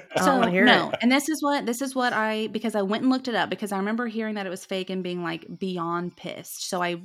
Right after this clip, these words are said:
Speaker 2: did Google it, and the noises that you
Speaker 1: Mm-hmm.
Speaker 2: hear in there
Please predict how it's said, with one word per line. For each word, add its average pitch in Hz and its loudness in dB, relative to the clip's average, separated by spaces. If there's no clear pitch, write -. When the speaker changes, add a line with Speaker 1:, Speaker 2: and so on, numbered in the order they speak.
Speaker 2:
did 214 0
Google 196 -2
it, 175 -8
and 202 2
the 185 2
noises 226 -2
that 196 -2
you - -2
Speaker 1:
Mm-hmm. 170 -6
Speaker 2:
hear 160 -2
in 165 -6
there 156 -6